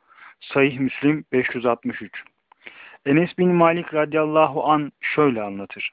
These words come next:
Allah Resulü aleyhisselam birisine yavaş sesle konuşurken kamet getirildi.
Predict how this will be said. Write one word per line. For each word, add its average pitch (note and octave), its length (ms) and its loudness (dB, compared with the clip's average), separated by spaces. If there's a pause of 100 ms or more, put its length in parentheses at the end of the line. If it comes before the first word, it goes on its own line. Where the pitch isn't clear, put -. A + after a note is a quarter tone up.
(160)
Allah D#3+ 360 4
Resulü D3+ 360 -2
aleyhisselam C#3 760 0
birisine D3 440 0
yavaş D3 520 2
sesle B2 320 -6
konuşurken C#3 920 -2
kamet C3+ 380 -2
getirildi. G2+ 560 -10